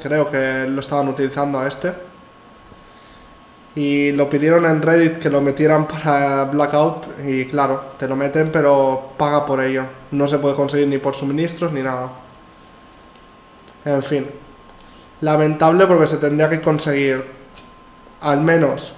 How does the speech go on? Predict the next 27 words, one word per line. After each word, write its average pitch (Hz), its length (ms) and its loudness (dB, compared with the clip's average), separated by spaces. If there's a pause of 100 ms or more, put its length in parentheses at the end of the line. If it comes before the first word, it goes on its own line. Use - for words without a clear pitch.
(1300)
yo 160 160 2
creo 143 500 2 (960)
que 147 140 -2
siendo 170 640 2
solo 147 280 0
para 143 200 0
Blackout 156 500 0
tendría 147 340 0
que 147 120 0
ser 131 280 0 (460)
al 143 160 -6
menos 143 400 -2
de 139 100 0
regalo 139 540 0 (640)
para 143 200 0
los 135 140 0
del 135 140 0
Black 156 220 0
Ops 139 160 -2
Pass 185 500 -2 (1120)
y 151 100 -4
con 147 220 0
suministros 147 920 -2 (140)
o 160 200 4
si - 220 -8
quieres 156 280 -4
pagar 165 600 -2